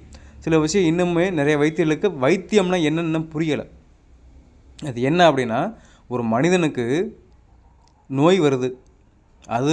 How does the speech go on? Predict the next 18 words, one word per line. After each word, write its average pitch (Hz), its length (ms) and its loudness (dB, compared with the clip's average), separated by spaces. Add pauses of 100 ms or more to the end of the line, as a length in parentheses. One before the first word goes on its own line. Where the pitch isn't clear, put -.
ஒண்ணு 151 320 0
அவங்க 156 200 -2
தாய் 147 280 0
தந்-, 147 260 -4
தாய் 135 260 2
வழியா, 147 240 0 (240)
ஒரு 120 140 -4
மனிதனுக்கு 143 400 -2
ஒரு 139 140 -2 (120)
தாய், 135 240 0 (160)
தாய் 139 240 2
வழியா, 151 300 0
தாய் 147 260 0
பரம்பரை 143 320 0
வழியாக 139 460 0
ஒரு 156 140 -2
நோய் 135 180 0
வரலாம், 117 380 -4